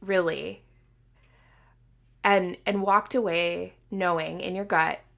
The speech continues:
"I probably am never gonna reach out to this person." So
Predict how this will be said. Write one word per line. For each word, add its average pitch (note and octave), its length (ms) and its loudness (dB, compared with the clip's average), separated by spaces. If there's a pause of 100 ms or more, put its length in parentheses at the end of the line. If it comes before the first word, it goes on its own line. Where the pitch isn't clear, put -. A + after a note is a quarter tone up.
(600)
"I F3 100 -12
probably E3+ 880 -4
am E3+ 160 -10
never D#3+ 240 -10
gonna E3 180 -10
reach E3 220 -8
out D#3 180 -8
to - 80 -16
this - 200 -16
person." - 420 -12 (1040)
So F#3+ 600 4